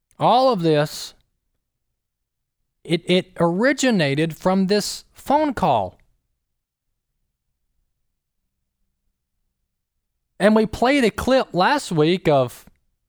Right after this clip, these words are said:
Chris Wallace on Fox News. He ends up going, last week on Fox News, he goes, "Well, it's not really about the phone call."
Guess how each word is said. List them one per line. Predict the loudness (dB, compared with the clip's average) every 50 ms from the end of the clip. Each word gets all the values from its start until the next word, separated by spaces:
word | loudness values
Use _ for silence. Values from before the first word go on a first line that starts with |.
| _ _ _ _ -8
Chris | -2 0 2 2 2 0
Wallace | 0 0 2 4 4 4 4 2 0 0 -4 -8 -14 -18 -20 -20 _ _ _ _ _ _ _ _ _ _
on | 0 0 0 0
Fox | 0 2 2 2 2 0 -2 -2
News. | -2 0 2 2 2 2 0 0 -2 -6 -10 -18 _ _ _ _ _ _ _ _ _ _ _ _ _ _ _ _ _ _ _ _ _ _ _ _ _ _ _ _ _ _
He | 0 2 2 2
ends | 2 2 2 2
up | 0 0 0
going, | 0 0 2 2 2 2 0 0 -2 -4 -4
last | -2 0 0 0 0 -2 -2
week | -2 -2 0 0
on | 0 0 0
Fox | 0 0 0 0 0 -2 -4
News, | -4 -2 -2 -2 -2
he | -2
goes, | -2 0 0 0 0 -2 -4 -8 -16 _ _ _ _ -2
"Well, | 0 2 2 2
it's | 0 0 2
not | 2 2 2 0 0
really | 0 2 2 2 2
about | 2 4 4 2 2 2
the | -2 -2
phone | 0 0 0 0 -2 -4
call." | -4 -6 -6 -6 -8 -12